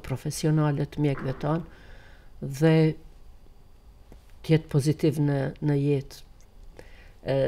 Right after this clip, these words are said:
njeriu ka forcë shumë më të madhe se që mendon. Dhe kur, e, mundohesh pak ma tepër i, i,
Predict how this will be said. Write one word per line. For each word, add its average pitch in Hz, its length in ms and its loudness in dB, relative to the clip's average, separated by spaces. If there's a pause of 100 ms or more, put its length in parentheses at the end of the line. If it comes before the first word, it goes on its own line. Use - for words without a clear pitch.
(160)
njeriu 160 400 4
ka 175 200 4 (500)
forcë - 580 0
shumë 165 260 -2
më 160 120 0
të 160 100 2
madhe 160 240 2
se - 160 -8
që 131 160 -2
mendon. 131 380 -6 (1000)
Dhe 151 220 -2 (100)
kur, 147 240 2
e, - 540 -6 (100)
mundohesh 156 560 4
pak 160 220 0
ma 147 100 2
tepër 156 400 0 (120)
i, 147 160 0
i, 156 180 -2